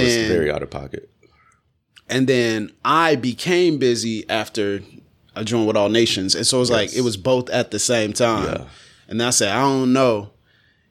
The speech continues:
Speaker 2: And then we had that conversation of, you know, with other people encouraging us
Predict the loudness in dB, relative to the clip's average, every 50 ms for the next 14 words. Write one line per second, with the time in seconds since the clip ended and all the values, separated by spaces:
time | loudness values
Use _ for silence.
0 | _ _ -4 -4 -2 0 2 2 4 4 4 2 2 4 4 4 4 2 2 0
1 | 0 0 -2 -2 0 0 0 0 2 2 0 0 0 -2 -2 -2 -4 -4 -6 -4
2 | -4 -4 -2 -2 -4 -4 -6 -10 -14 -14 -16 -18 _ _ _ _ _ _ _ _
3 | _ _ -4 -2 0 0 0 0 0 -2 -2 -4 -4 -8 -12 -18 _ _ _ _
4 | _ _ _ _ _ _ _ _ _ -20 -14 -6 -2 0 0 0 -2 -4 -4 0
5 | 2 2 4 2 2 2 0 0 2 2 2 0 0 2 4 4 4 4 4 2
6 | 0 0 0 0 0 0 2 2 0 0 -2